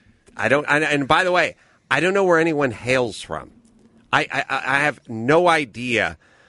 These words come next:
what assistant Matt's education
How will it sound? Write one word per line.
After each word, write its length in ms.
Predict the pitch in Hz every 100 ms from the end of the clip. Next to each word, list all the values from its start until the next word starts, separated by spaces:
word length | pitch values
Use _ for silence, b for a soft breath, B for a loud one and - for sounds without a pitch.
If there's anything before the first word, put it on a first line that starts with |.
| b b b b _ _
what 420 | - 98 131 127 - - - -
assistant 640 | 104 - 147 - 135 113
Matt's 720 | 82 110 113 113 - - - - -
education 800 | 110 101 98 110 95 - 73